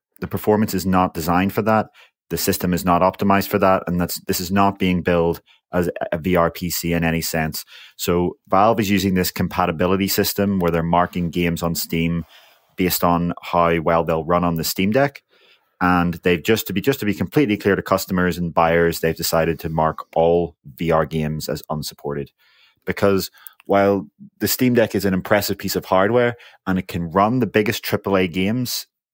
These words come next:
it does that by using a, a slightly above seven twenty p screen. And so you can't just take that same trick of running at a very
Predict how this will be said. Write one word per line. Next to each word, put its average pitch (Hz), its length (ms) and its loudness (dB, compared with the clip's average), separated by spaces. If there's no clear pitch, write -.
it - 160 -4
does 127 220 2
that 120 260 2
by 92 180 4
using 92 400 0
a, 82 420 -2
a 82 280 -2
slightly 104 460 0
above 92 340 2
seven 87 320 0
twenty 85 300 -4
p 80 220 -8
screen. 78 500 -6
And 90 140 -2
so 90 100 -2
you 82 120 -4
can't 113 340 0
just 104 180 -2
take 104 200 0
that 95 180 2
same 90 240 0
trick - 320 0
of 87 120 -4
running 90 260 2
at 87 80 0
a 82 40 -4
very 87 220 2